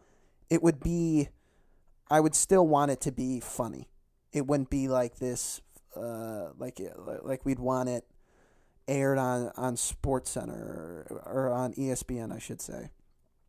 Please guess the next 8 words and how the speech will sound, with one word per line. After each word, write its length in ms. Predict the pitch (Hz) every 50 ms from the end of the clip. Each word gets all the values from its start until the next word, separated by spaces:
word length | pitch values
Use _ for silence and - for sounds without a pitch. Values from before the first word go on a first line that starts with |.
| _ _ _ _ _ - - - _ _ _ -
I 200 | 147 156 156 160
would, 360 | 151 147 143 139 135 131 131 - _ -
or 160 | 143 143 131
at 120 | 127 -
least 340 | - 135 131 - - - - - - - - - _ _ - -
I 100 | 139 139
would 160 | 139 135 127
pr-, 100 | - -